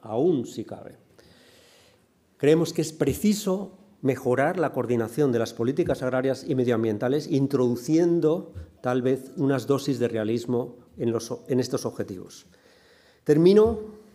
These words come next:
con unas palabras de optimismo. Todas las iniciativas impulsadas por el Ministerio y el Gobierno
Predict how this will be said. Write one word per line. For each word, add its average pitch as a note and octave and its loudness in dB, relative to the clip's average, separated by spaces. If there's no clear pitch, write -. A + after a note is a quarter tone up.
con C3 0
unas C#3 0
palabras D3+ 0
de B2+ 0
optimismo. B2 0
Todas E3+ 4
las C#3+ 0
iniciativas D#3 2
impulsadas C3 0
por A2+ -4
el G#2+ 0
Ministerio C3 2
y A2+ 0
el G#2+ -2
Gobierno E3 0